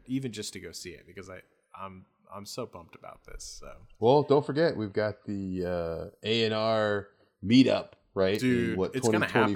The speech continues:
Speaker 2: twenty-five or
Speaker 1: Yeah,
Speaker 2: twenty twenty, whatever.
Speaker 1: twenty twenty-five meetup, I think was
Speaker 2: Yeah.
Speaker 1: what it was. Yeah, the A and R
Speaker 2: Yeah.
Speaker 1: twenty twenty-five meetup. Um, guys, watch out for that. That'll be so, if, like, realistically, if we can, if we can make that happen, dude, that's gonna be so much fun.
Speaker 2: Oh,
Speaker 1: I,
Speaker 2: dude, I totally
Speaker 1: I,
Speaker 2: wanna
Speaker 1: I'm
Speaker 2: go, 'cause
Speaker 1: hyped as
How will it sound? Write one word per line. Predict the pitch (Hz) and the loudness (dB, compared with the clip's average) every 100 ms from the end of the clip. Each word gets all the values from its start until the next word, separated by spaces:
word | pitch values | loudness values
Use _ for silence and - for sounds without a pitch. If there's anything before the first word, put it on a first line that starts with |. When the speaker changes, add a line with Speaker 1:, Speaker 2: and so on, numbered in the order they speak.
| 80 | -6
Speaker 2:
twenty-five | - - - 104 104 117 131 | -18 -12 0 2 2 0 0
or | 123 117 | -4 2
Speaker 1:
Yeah, | 123 107 | 2 2
Speaker 2:
twenty | 123 117 | 0 -2
twenty, | 135 | 0
whatever. | 113 131 135 135 | 4 6 6 6
Speaker 1:
twenty | 120 | 4
twenty-five | 104 110 110 101 | 0 -4 -4 -4
meetup, | 98 | -6
I | 92 | -8
think | 95 | -6
was | 101 | -4
Speaker 2:
Yeah. | 87 | -4
Speaker 1:
what | 98 | -6
it | 92 | -10
was. | 95 90 90 110 | -10 -10 -10 -8
Yeah, | 95 | -8
the | 90 101 | -8 -8
A | 110 | -4
and | 107 | 2
R | |
Speaker 2:
Yeah. | 104 | 2
Speaker 1:
twenty | 78 107 | 2 -6
twenty-five | 113 104 101 95 | -12 -10 -10 -10
meetup. | 92 90 87 87 _ _ _ _ _ | -12 -14 -14 -18 _ _ _ _ _
Um, | 104 104 98 95 - | -8 -4 -4 -8 -4
guys, | 113 107 101 | 0 0 0
watch | 107 104 | -4 -2
out | 101 92 | -4 -6
for | |
that. | 90 98 | -10 -4
That'll | 139 139 | -2 -2
be | 117 | -4
so, | - 110 - - - | -4 -6 -6 -20 -4
if, | 135 139 - | -4 -4 0
like, | 139 135 | 4 4
realistically, | 127 175 143 131 165 170 156 | 4 4 4 2 -4 -4 -4
if | 101 117 | -4 -8
we | |
can, | 117 117 104 | -10 -10 -10
if | 107 123 | -12 -12
we | 127 | -10
can | 123 | -8
make | 110 113 | -8 -8
that | 95 | -8
happen, | 92 95 123 | -10 -12 -12
dude, | 120 123 - - - | -8 -8 -10 -12 -6
that's | 117 | -6
gonna | 170 135 | -4 -8
be | 104 | -8
so | - 98 104 | -10 -12 -10
much | 104 - | -12 -16
fun. | 82 90 127 _ _ _ _ _ _ - | -20 -20 -20 _ _ _ _ _ _ 4
Speaker 2:
Oh, | 143 123 | 6 6
Speaker 1:
I, | |
Speaker 2:
dude, | 113 123 | 6 4
I | 110 | 4
totally | 113 117 127 | 4 6 6
Speaker 1:
I, | 98 | 4
Speaker 2:
wanna | 82 | 2
Speaker 1:
I'm | - 80 | 0 -2
Speaker 2:
go, | |
'cause | 76 104 104 | 0 0 0
Speaker 1:
hyped | 98 | -8
as | - | -12